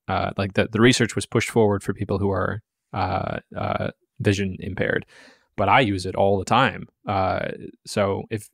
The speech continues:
if there was another input method of being able to give a computer unambiguously information just with a cell phone camera and, and moving your hands around, like, I, I could imagine situations where I would want to learn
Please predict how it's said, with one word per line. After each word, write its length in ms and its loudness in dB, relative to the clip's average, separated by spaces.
if 180 -8
there 140 2
was 140 0
another 240 0
input 320 -2
method 240 0
of 120 -4
being 180 -2
able 160 -2
to 220 0
give 180 2
a 20 -6
computer 380 2
unambiguously 1000 -2
information 680 -4
just 240 -4
with 100 0
a 200 0
cell 180 0
phone 140 -2
camera 280 -2
and, 300 -4
and 300 -2
moving 160 -2
your 100 0
hands 160 0
around, 180 -2
like, 220 -6
I, 260 -2
I 40 0
could 140 -2
imagine 560 0
situations 580 0
where 260 0
I 60 2
would 160 0
want 260 -4
to 100 -2
learn 420 -2